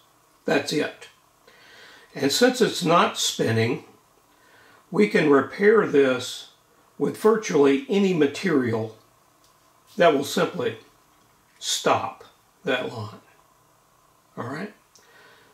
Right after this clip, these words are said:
So I hope that helps you, uh,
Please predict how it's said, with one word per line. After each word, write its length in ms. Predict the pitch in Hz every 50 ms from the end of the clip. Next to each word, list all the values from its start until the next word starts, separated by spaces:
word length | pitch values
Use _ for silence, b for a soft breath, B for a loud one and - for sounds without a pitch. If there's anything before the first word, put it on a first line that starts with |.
| b b b _ _ _ _ _ _ _ - _ _ _ _ _ _ _ _ _ _ _ _ - _ _ _ _
So 160 | - - 135 123
I 120 | 123 117
hope 240 | 110 151 175 170 -
that 380 | 190 160 156 151 139 - - - _ _ _ _ _ _ _ _ _ B B B B B B B _
helps 440 | - - 190 180 180 - - - -
you, 420 | 170 156 147 143 143 143 143 - - _ _ b b b b b b b b b b b _ _ _ _ _ - - _ _ _ _ _ _
uh, 380 | - - 196 185 147 139 131 131